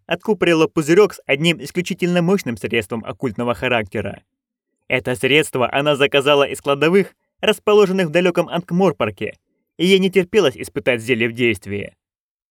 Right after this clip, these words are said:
Порой так хочется, чтобы люди были чуточку добрее к ближнему своему. Маград взглянула на волшебный шар. "Можно начинать".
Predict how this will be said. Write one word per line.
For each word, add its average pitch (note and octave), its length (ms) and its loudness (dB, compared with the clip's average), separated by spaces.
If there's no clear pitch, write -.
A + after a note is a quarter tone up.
Порой G3 320 4
так E3 180 -2
хочется, D3 680 2
чтобы F3 320 0
люди F3+ 200 2
были E3 240 2
чуточку E3+ 400 -2
добрее D3+ 440 2
к A#2+ 40 -8
ближнему A2+ 460 -4
своему. A2 560 -6
Маград A#2+ 640 0
взглянула C#3+ 500 0
на C#3 120 -2
волшебный C3+ 500 -4
шар. G2+ 360 -10
"Можно C#3 340 -4
начинать". G2 560 -12